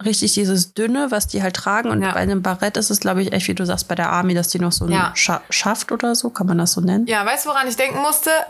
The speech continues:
Speaker 2: f-, bei der Baskenmütze? Kennst du von Pocahontas? <laughs> Den, diesen jüngeren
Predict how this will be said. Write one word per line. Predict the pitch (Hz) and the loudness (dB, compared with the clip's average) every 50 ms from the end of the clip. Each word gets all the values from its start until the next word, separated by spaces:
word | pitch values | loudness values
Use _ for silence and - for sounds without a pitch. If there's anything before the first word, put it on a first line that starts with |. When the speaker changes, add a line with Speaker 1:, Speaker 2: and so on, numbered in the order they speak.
| - - | -12 -8
Speaker 2:
f-, | - - - - | -6 -6 -4 -2
bei | 240 247 | -2 0
der | 254 254 247 | 0 0 0
Baskenmütze? | 254 262 254 - - 269 269 269 269 - 294 285 285 285 - - - - | 0 -2 -2 -4 -4 -4 -4 -2 -2 0 0 0 -2 -4 -10 -16 -12 -4
Kennst | - 269 269 320 | -4 -2 -2 0
du | 285 | -2
von | - 277 233 220 | -2 -2 -2 -2
Pocahontas? | - 240 233 - 214 202 214 220 247 302 - 294 339 359 403 415 - - - - 214 175 160 262 156 - 226 160 127 - | -2 -2 -2 0 0 0 2 0 0 -2 -2 -2 0 0 0 0 0 0 0 2 2 2 0 0 -2 -2 -2 -4 -6 -8
<laughs> | - - - - - 349 311 285 269 - _ - | -10 -6 -4 -4 -4 -4 -2 -4 -6 -6 _ -4
Den, | - 247 240 233 220 214 214 214 220 - - - 214 - _ _ _ - | 0 2 2 2 2 0 -2 -6 -8 -12 -18 -18 -18 -20 _ _ _ -4
diesen | 180 220 220 202 220 226 | -2 0 0 2 2 2
jüngeren | 226 247 277 294 311 294 269 240 233 240 233 226 220 220 214 214 214 208 202 180 175 175 | 2 2 2 2 2 0 2 2 2 2 2 2 0 0 0 0 0 2 0 0 -2 -4